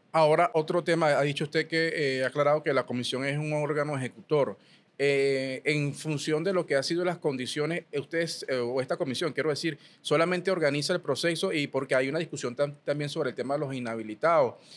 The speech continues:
En esas, esas condiciones parece, no, no se debatieron si participan los candidatos, eh, o inhabilitados, hasta cuándo participan,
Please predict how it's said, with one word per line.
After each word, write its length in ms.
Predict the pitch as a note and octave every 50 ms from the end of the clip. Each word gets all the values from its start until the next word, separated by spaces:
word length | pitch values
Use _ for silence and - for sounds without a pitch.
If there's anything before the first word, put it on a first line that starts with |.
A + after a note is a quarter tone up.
| - _ -
En 140 | B2 A#2+ C3
esas, 260 | B2+ A#2+ - E3 D3+ _ -
esas 200 | C#3 - D#3 D3+
condiciones 480 | - F3 D#3 C#3+ C3 C#3+ B2+ D3 D#3 D3+
parece, 400 | - D3 C3+ B2+ - D3+ - -
no, 260 | B2+ C3 C3 B2 B2
no 140 | A#2 C#3 G3
se 100 | F#3+ -
debatieron 600 | E3 C#3+ C3 A#2+ A2 - C#3 D3+ D#3 D3+ D#3 D#3
si 180 | C#3+ - C#3 C3+
participan 520 | B2+ - A#2 A2+ - B2 C#3 - - D3
los 80 | D3 C#3+
candidatos, 540 | - B2+ A#2+ B2+ C3 C#3 C3+ - - D3+ C#3+ C#3 B2+ C3
eh, 220 | B2 B2 A#2+ A#2+
o 280 | A#2 A2+ - - B2 B2
inhabilitados, 760 | B2 B2 B2 A#2+ A#2+ A#2 A#2+ - - C#3 C#3 C#3 C#3 C3+ C3
hasta 160 | A#2+ - B2
cuándo 340 | - - B2 A#2 C3+ C3+ -
participan, 680 | - C3 A2+ - A#2+ - - D3+ C#3+ - C3+ C3 B2+